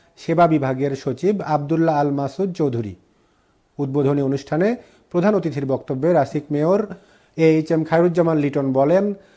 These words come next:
"মাননীয় প্রধানমন্ত্রী শেখ হাসিনা সুদূর প্রসারী দৃষ্টিভঙ্গি নিয়ে বাংলাদেশকে এগিয়ে নিয়ে যাচ্ছেন। বাংলাদেশকে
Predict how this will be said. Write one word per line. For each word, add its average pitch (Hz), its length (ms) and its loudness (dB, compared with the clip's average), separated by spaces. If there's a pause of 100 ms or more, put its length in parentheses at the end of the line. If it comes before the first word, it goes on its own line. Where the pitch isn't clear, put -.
(180)
"মাননীয় 202 420 2
প্রধানমন্ত্রী 143 760 0
শেখ 180 300 0
হাসিনা 151 480 -2
সুদূর 196 540 0
প্রসারী 143 400 -4
দৃষ্টিভঙ্গি 143 640 -4
নিয়ে 170 300 0 (440)
বাংলাদেশকে 139 600 0
এগিয়ে 160 340 2
নিয়ে 147 180 2
যাচ্ছেন। 107 420 -6 (920)
বাংলাদেশকে 143 720 2